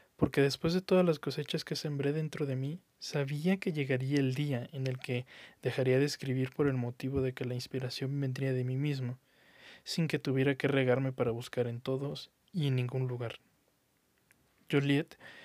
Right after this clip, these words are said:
hizo parte de lo que soy. No solo poéticamente interfirió en mis versos de hoy en día, también lo hizo musicalmente.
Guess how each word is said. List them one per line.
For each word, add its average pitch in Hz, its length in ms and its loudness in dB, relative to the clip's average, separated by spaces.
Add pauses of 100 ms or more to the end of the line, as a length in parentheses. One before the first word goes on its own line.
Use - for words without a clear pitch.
(180)
hizo - 220 2
parte 175 260 4
de 160 80 2
lo 131 140 -2
que 110 80 -6
soy. 143 300 -2 (500)
No 160 140 -2
solo 165 400 8
poéticamente 131 760 -2
interfirió 127 520 -4
en 123 60 -2
mis 131 200 -2
versos 131 320 -2
de 135 60 -4
hoy 127 120 -4
en 123 120 -6
día, 135 260 -2 (280)
también 131 300 0
lo 131 100 4
hizo 131 220 -2
musicalmente. 127 840 -6